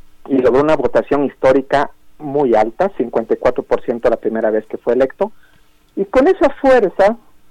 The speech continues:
pudo impulsar la aprobación de una nueva constitución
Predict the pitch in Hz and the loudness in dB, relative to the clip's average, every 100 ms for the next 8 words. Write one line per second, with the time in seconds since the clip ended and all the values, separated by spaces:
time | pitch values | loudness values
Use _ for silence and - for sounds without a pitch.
0 | - - - 220 240 247 262 - - _ | -20 -20 -10 -4 0 4 4 2 -4 _
1 | _ 170 175 180 170 208 220 226 208 165 | _ -2 0 0 0 2 4 4 4 4
2 | 156 180 175 170 165 147 151 151 135 127 | 4 2 -2 -2 -2 0 0 0 -4 -6
3 | 131 - 120 - 131 185 233 | -10 -8 -8 -2 -2 -4 -10